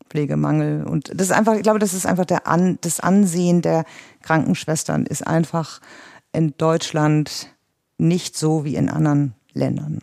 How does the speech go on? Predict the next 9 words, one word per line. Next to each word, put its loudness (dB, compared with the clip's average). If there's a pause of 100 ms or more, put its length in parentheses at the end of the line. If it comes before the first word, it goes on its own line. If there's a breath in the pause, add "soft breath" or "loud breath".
Und -2
das 0
ist, -6
glaube -6
ich, -10
unser -4
Hauptproblem. -6
Die -4
Wertschätzung 0